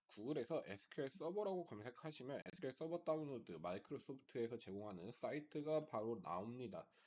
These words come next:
자, 그걸 클릭해서 들어가시-, 들어오시게 되면, 자, 요렇게 있는데, 자, 여기서 우리는 이런 거 다 신경 안 쓸 거예요. 아무것도 신경 안 쓰고 우리가 신경 쓸 건 뭐냐면 바로 요 부분입니다.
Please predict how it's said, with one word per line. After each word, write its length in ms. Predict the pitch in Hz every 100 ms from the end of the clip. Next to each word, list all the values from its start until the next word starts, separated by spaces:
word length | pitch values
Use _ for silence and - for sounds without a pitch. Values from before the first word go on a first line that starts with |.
| - - _ _ _
자, 180 | - -
그걸 280 | - 151 165
클릭해서 480 | - 240 - 185 -
들어가시-, 600 | 113 131 131 104 101 95 -
들어오시게 540 | 117 143 107 - 156
되면, 440 | - 135 110 143 - _ _ _ _
자, 180 | - 101
요렇게 520 | 90 131 240 - 277 294
있는데, 680 | 98 104 98 98 147 90 - _ -
자, 160 | 107
여기서 440 | 92 95 196 202 214
우리는 400 | 127 123 147 131
이런 280 | 98 120 123
거 100 | 123
다 160 | 95
신경 400 | - 160 170 120
안 80 | 92 -
쓸 200 | 151 151
거예요. 380 | 139 120 - - _ _ -
아무것도 380 | 135 165 160
신경 220 | 156 160 123
안 40 |
쓰고 180 | - 117
우리가 180 | 110 123
신경 220 | 165 151
쓸 120 | 151
건 140 | 147 123
뭐냐면 520 | 101 104 87 113 156
바로 340 | - 101 110 95
요 180 | 90
부분입니다. 800 | 98 143 139 123 113 98 92 95